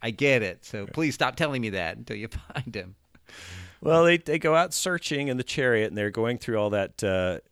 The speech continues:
Speaker 2: desert area that was filmed out in Red Rock Canyon. Uh, the Trona Pinnacles are in the background. So it's a very scenic view that they're showing there as the chariot's bouncing around, and they're bouncing around in it.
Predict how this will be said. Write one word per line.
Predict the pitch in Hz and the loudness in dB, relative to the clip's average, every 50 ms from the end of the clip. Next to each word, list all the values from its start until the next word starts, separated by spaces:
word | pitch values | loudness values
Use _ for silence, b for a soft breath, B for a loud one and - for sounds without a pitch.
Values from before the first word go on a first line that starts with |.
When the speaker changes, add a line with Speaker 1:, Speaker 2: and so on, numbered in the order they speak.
| - 113 98 | -20 -16 -6
Speaker 2:
desert | 90 107 104 107 104 107 98 - | -2 0 0 2 2 -2 -4 -4
area | 85 90 92 90 90 | -4 -4 -2 -2 -2
that | 92 92 - | -2 -2 -4
was | - 90 - | -6 -8 -10
filmed | - - 104 98 98 98 95 87 | -8 -4 -4 -4 -2 -4 -4 -4
out | 95 87 87 - | -2 -2 -4 -4
in | 85 90 90 82 - | -6 -10 -12 -12 -10
Red | 82 90 90 87 85 | -8 -6 -6 -6 -4
Rock | 87 90 85 - | -6 -6 -6 -6
Canyon. | - 101 92 90 87 82 78 82 90 - b b b b b b b b b - | -6 -4 -4 -4 -4 -4 -8 -10 -10 -12 b b b b b b b b b -10
Uh, | 85 85 82 82 82 | -8 -6 -6 -6 -6
the | 78 85 80 | -8 -10 -10
Trona | - - - 110 95 98 95 92 - | -10 -6 -4 -4 -2 -2 -4 -6 -6
Pinnacles | - - 104 95 92 - - 90 85 87 90 85 - | -4 -4 -4 -4 -4 -6 -8 -8 -6 -6 -6 -6 -6
are | 92 | -6
in | 87 87 | -6 -6
the | 85 | -8
background. | - - 82 80 78 _ - 85 85 85 | -6 -6 -6 -8 -8 _ -10 -12 -10 -8
So | - - | -8 -8
it's | 107 95 - | -6 -6 -6
a | 101 | -4
very | 104 117 139 165 | -2 0 0 0
scenic | 165 - - - 123 123 120 101 92 - _ _ _ _ _ _ _ _ _ _ _ | 0 -2 -2 -2 -2 0 0 -2 -2 -4 _ _ _ _ _ _ _ _ _ _ _
view | - 85 80 - 92 95 104 101 85 78 76 | -20 -18 -12 -8 -6 -4 -4 -4 -4 -6 -8
that | 71 73 73 | -10 -14 -12
they're | - 87 78 | -12 -12 -12
showing | - - - 92 87 85 80 78 | -10 -8 -6 -6 -6 -6 -6 -8
there | 76 76 76 78 | -12 -12 -12 -10
as | 78 76 - | -10 -10 -10
the | - 76 | -12 -12
chariot's | - - - 87 85 82 80 82 78 - | -12 -8 -8 -6 -6 -6 -8 -8 -10 -12
bouncing | - - 82 80 82 - - 90 82 | -12 -12 -10 -10 -10 -10 -10 -10 -10
around, | 78 78 78 78 80 80 | -12 -12 -12 -10 -10 -10
and | 78 76 | -8 -6
they're | 87 98 | -6 -6
bouncing | 87 82 98 90 90 85 - 101 90 | -4 -4 -6 -6 -6 -8 -8 -8 -8
around | 82 85 85 82 82 80 | -6 -8 -8 -8 -8 -8
in | 82 80 | -8 -8
it. | 82 82 - | -8 -10 -12